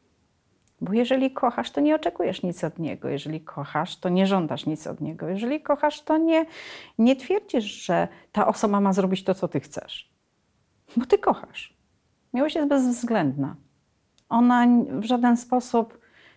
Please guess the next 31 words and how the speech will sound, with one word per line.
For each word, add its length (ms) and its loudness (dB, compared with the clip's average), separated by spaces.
y, 340 4
nie 120 6
warunkuje 580 4
tego, 200 2
jaki 280 2
ty 80 0
masz 260 2
być, 320 2
żeby 420 0
móc 240 0
cię 140 0
kochać. 540 -4
Urodziłam, 600 2
kochałam, 680 -2
kocham 520 -4
i 80 0
będę 300 -4
kochała. 500 -2
I 340 4
niech 160 6
otworzą 640 4
głowy, 400 0
niech 240 -2
wpuszczą 640 0
te 140 -2
dzieci 340 -2
do 140 -12
tego 280 -2
domu 300 0
z 100 -16
powrotem. 640 -6